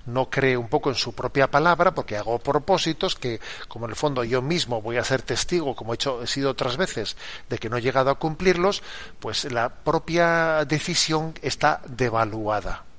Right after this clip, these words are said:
Entonces, el principio de compartir mis propósitos y mis decisiones con otra persona, claro, le da a eso otro nivel de consistencia,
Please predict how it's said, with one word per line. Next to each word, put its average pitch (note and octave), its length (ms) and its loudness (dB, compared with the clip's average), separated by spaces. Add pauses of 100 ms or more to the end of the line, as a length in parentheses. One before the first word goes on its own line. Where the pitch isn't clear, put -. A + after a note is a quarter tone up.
(640)
Entonces, C3+ 300 0
el C#3+ 100 2
principio F#3 540 -2
de E3+ 280 2 (440)
compartir D3 720 0
mis E3 440 0
propósitos D3 800 0
y C3+ 60 -2
mis C3+ 180 0
decisiones C3 600 -2 (400)
con C3 200 -2
otra E3 280 2
persona, D3+ 460 2
claro, C3 420 0 (260)
le G#2+ 180 -2
da D3 380 8
a D3+ 80 6
eso D#3 460 0
otro D#3 360 2
nivel B2 600 0 (400)
de B2+ 80 -6
consistencia, A#2 1000 0